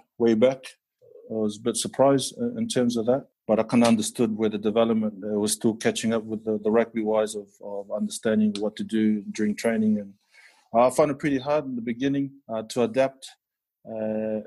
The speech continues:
it didn't help myself going into, into the season, not really mentally there, physically kind of drained because I actually missed out on the, on the squad, the initial squad, uh, in two thousand and eleven, and I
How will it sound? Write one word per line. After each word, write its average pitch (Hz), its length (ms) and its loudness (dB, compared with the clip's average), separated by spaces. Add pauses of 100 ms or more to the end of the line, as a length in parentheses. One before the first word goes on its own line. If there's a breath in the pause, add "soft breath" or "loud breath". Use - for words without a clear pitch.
it 117 120 0
didn't 135 200 4
help 127 200 2
myself 120 360 2 (220)
going 120 240 2
into, 117 580 -2 (160)
into 110 200 -10
the 113 100 -2
season, 120 460 2
not 113 200 2
really 113 240 2
mentally 113 440 2
there, 117 320 2
physically 110 640 -4 (420 loud breath)
kind 113 140 2
of 104 160 -2
drained 113 320 4
because 110 540 0 (360)
I 113 60 0
actually 110 220 0
missed 120 300 4
out 120 160 6
on 113 120 -2
the, 110 160 -2
on 110 100 2
the 107 80 2
squad, 123 400 -2
the 110 60 -2
initial 117 300 -2
squad, 107 300 -6 (340)
uh, 107 100 -10
in 107 100 -10
two 117 140 -2
thousand 110 280 4
and 107 180 6
eleven, 113 440 2 (380)
and 107 200 0
I 101 120 0